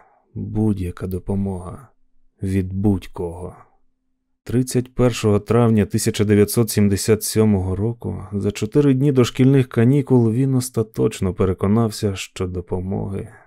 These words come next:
не буде. Час здаватися, падати в обійму шторму. Останньою краплею до чаші терпіння став екзамінаційний твір з англійської мови.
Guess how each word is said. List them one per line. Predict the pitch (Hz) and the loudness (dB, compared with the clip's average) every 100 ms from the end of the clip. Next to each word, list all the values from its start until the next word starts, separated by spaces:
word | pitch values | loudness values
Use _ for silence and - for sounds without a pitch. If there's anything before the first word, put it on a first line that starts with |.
| _ | _
не | 101 95 92 | -8 -6 -6
буде. | 95 95 98 98 - _ _ _ _ _ _ _ | -8 -8 -8 -14 -20 _ _ _ _ _ _ _
Час | - 123 127 117 | -10 -4 -2 -4
здаватися, | 110 107 95 98 101 95 - 98 - - _ _ _ _ | -4 -2 -2 -2 -4 -8 -12 -14 -18 -20 _ _ _ _
падати | - 104 104 92 98 | -4 -2 -2 -4 -6
в | 92 | -4
обійму | 95 87 90 90 90 90 | -4 -4 -6 -8 -10 -14
шторму. | - - - 98 90 90 - - _ _ _ _ _ _ _ _ _ | -16 -12 -8 -8 -8 -14 -20 -20 _ _ _ _ _ _ _ _ _
Останньою | 92 - 110 113 107 104 | -8 -4 2 4 6 4
краплею | 98 120 127 127 107 | 2 2 2 4 4
до | 101 107 | 6 2
чаші | - 123 - | 2 2 2
терпіння | 107 110 104 123 131 120 | 2 2 4 2 4 4
став | 113 - 123 127 | 2 0 2 4
екзамінаційний | 113 113 117 117 107 123 120 117 | 4 4 6 4 2 2 4 4
твір | 110 120 127 107 | 2 0 2 2
з | 92 | 2
англійської | 92 101 95 - 101 101 | 0 0 0 0 0 2
мови. | 104 101 98 - | 2 0 -4 -14